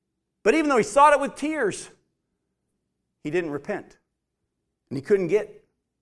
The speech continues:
the repentance. Let me say something to clear you clearly. Listen closely. Being sorry is not repentance. Esau wanted God's blessings, but not God. The fate of those who know the truth but reject it is worse than that of others who have less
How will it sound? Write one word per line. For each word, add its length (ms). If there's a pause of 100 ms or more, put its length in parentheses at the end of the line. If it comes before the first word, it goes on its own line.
(280)
the 60
repentance. 680 (880)
Let 60
me 60
say 220
something 320
to 120
clear 260
you 140
clearly. 340
Listen 240
closely. 320
Being 220
sorry 360
is 140
not 220
repentance. 680 (800)
Esau 320
wanted 320
God's 260
blessings, 680 (300)
but 140
not 240
God. 380 (1120)
The 80
fate 240
of 80
those 300
who 100
know 240
the 100
truth 560 (280)
but 160
reject 500
it 180
is 160
worse 300
than 200
that 200
of 100
others 340
who 120
have 180
less 400